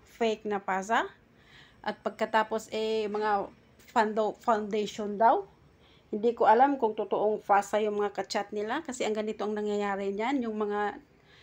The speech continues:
yung mga video na uploaded na sa Facebook, kinukuha nila, pero hindi ko alam kung paano nila ginawa yan na makipag-, makipag-video call sila sa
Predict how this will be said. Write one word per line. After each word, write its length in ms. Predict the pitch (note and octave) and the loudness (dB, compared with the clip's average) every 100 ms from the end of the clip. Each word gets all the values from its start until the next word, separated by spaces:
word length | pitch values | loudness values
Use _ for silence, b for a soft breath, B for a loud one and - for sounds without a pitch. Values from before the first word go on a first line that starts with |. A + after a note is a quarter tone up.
| b _ | b _
yung 160 | A3+ G#3+ | -6 -2
mga 260 | G3+ G3+ E3+ | -2 -2 -2
video 480 | A#3 B3 A3+ C4 B3 | -4 -4 -6 -4 -2
na 180 | A#3+ | -2
uploaded 460 | G#3 - A#3 A3 A3 | -4 -4 -6 -6 -6
na 80 | A3 | -8
sa 100 | A3+ | -8
Facebook, 480 | A3+ A3 G#3+ G#3+ - | -8 -10 -10 -10 -8
kinukuha 540 | A3 G#3 G#3 G#3+ - | -8 -4 -4 -2 -4
nila, 260 | G#3+ G#3+ G#3 | -4 -4 -4
pero 220 | A3 G#3+ | -4 -4
hindi 240 | G#3 A3+ | -4 -6
ko 140 | G#3+ - | -4 -2
alam 320 | G#3 A3 A3 | 0 0 -4
kung 160 | G#3 G3 | -8 -2
paano 380 | - A3 B3 A#3+ | 0 2 0 -2
nila 240 | A#3 A3 | -2 -4
ginawa 400 | G#3+ A3 A3 G#3+ | -4 -2 0 -2
yan 380 | A3+ G#3+ G#3 G#3+ B B B - | -2 -2 -4 -6 B B B -6
na 420 | G#3 G#3 G#3 G#3 | 0 2 2 0
makipag-, 640 | G3+ F#3+ G#3+ - G#3 G3 F#3+ - - - | -2 -10 -8 -4 -4 -4 -12 -18 -18 -8
makipag-video 840 | G#3+ G3 G3+ F#3+ F#3+ A#3+ A#3+ B3 | -8 -6 -8 -8 -4 -4 -2 -2
call 160 | A#3+ A#3+ | 0 0
sila 260 | - A#3 A3 | 0 -2 -2
sa 220 | - | -4